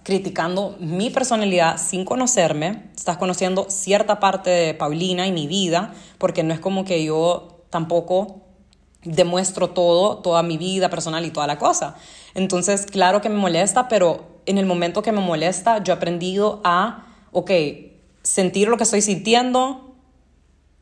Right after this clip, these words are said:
respirar, relajarme y solo seguir adelante. Me recuerdo a mí misma y me empiezo a mentalizar para calmarme y recordar de que,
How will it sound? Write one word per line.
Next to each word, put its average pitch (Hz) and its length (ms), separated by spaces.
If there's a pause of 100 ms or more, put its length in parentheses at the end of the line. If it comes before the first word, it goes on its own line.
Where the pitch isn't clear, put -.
(200)
respirar, 196 840
relajarme 196 800 (180)
y 180 120
solo 180 360
seguir 160 300
adelante. 269 500 (260)
Me 196 280
recuerdo 190 400
a 233 40
mí 226 120
misma 240 560
y 190 80
me 180 80
empiezo 170 260
a 208 40
mentalizar 190 640
para 208 200
calmarme 165 760
y 185 100
recordar 170 540
de 180 120
que, 156 480